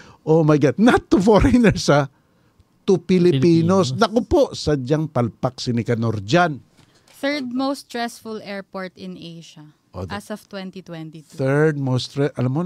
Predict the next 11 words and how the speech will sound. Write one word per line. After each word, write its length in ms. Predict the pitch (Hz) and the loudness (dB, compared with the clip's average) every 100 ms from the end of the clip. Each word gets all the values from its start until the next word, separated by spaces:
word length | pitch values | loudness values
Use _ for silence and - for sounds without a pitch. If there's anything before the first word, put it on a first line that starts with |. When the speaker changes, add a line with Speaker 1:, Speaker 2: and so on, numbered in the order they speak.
| - | -6
Speaker 1:
alam 160 | 131 135 | -6 -4
mo, 140 | 143 | -8
pupunta 400 | 139 120 131 123 | -10 -10 -10 -8
ako 160 | 117 113 | -10 -12
sa, 240 | 127 113 | -14 -12
ano, 160 | 113 120 | -12 -12
sa, 400 | - 98 98 87 _ _ _ _ _ _ _ _ _ _ | -14 -16 -16 -20 _ _ _ _ _ _ _ _ _ _
pupunta 400 | 175 180 180 175 | -10 -6 -6 -8
ka 80 | 160 | -10
sa 200 | - 143 127 120 107 107 101 _ _ _ | -8 -8 -8 -10 -12 -14 -16 _ _ _
Singapore, 720 | - 127 131 127 - 101 80 | -10 -4 -2 -2 -2 -4 -4